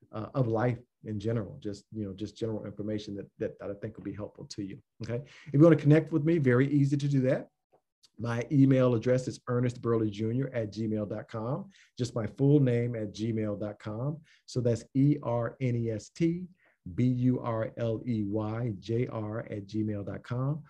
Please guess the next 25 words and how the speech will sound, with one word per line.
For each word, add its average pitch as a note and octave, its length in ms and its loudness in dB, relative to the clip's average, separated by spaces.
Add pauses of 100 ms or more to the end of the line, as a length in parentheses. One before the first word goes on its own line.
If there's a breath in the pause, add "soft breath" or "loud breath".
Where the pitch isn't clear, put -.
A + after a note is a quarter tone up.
(220 soft breath)
Or F#3+ 200 6
you F3 120 4
can D3 140 2
call D3 300 4
my A#2 140 2
firm, G#2 380 -8
which A2 160 -4
is G#2+ 100 -4
three A2+ 200 -2
zero A2 300 0
one, G#2 320 -2
two A#2 200 -4
six - 300 -10
two, G#2 280 -6
twenty F#2+ 340 -12
six - 240 -10
hundred. D3+ 440 2 (400 soft breath)
Again, C#3+ 300 6
that's B2+ 180 2
three B2 240 -2
zero A#2+ 300 2
one, A2 400 0 (400)
two D3 180 4
six C#3+ 360 0
two, C3 420 0